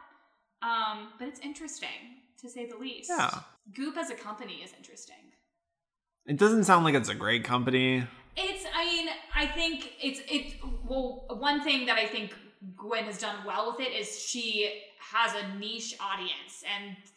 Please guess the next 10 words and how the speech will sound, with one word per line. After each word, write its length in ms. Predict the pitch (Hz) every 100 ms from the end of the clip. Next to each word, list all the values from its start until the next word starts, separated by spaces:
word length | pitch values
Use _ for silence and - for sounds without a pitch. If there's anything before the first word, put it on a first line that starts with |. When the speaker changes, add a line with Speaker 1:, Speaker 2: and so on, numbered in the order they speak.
| _ _
Speaker 1:
they 340 | 208 202 185 180
love 320 | 185 202 196
it, 420 | 165 - - - 208
you 100 | 202
know? 280 | 185 233
So, 200 | 240 214
like, 180 | 202 190
if 140 | 196 208
you 140 | 220
are 360 | 226 208 196